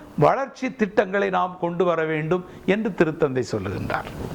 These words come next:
எனவே, ஒரு பங்கு திட்டமிடும் போது இந்த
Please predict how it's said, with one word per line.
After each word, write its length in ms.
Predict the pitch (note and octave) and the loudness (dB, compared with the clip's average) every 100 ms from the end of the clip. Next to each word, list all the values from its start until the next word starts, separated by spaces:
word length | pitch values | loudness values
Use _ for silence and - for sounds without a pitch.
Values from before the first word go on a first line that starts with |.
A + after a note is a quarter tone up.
| - - - - - - - | -8 -10 -10 -10 -10 -10 6
எனவே, 240 | D#3+ G3 G#3+ | 6 6 2
ஒரு 240 | G3 F3 | 0 0
பங்கு 600 | - F3 A#3+ B3+ A3+ G#3+ | 0 0 0 -2 0 2
திட்டமிடும் 560 | F#3+ F3+ A3+ A3 G3 E3+ | 0 2 0 2 -2 0
போது 480 | E3+ G3+ A3+ C4 B3 - - | 2 2 2 -2 -4 -12 -4
இந்த 680 | D3 G3 C4+ D4+ D#4 D4 C#4 | 4 4 4 2 2 2 0